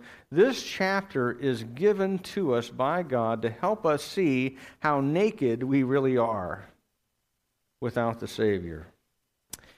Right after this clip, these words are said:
And so that we will turn to Him for cleansing and for covering, uh, to the Lord Jesus,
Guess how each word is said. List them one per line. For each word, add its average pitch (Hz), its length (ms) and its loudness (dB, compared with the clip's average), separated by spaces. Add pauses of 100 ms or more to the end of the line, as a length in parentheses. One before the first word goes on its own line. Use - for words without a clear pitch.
(300)
And 131 180 0
so 170 300 4
that 156 240 4
we 160 220 4
will 143 240 2
turn 135 800 0
to 240 240 0
Him 123 340 0
for 117 180 -4
cleansing 196 840 -2
and 147 260 -2
for 131 220 -4
covering, 107 800 -2 (880)
uh, 101 200 -10 (180)
to 190 200 0
the 196 120 0
Lord 160 280 0
Jesus, 127 680 -6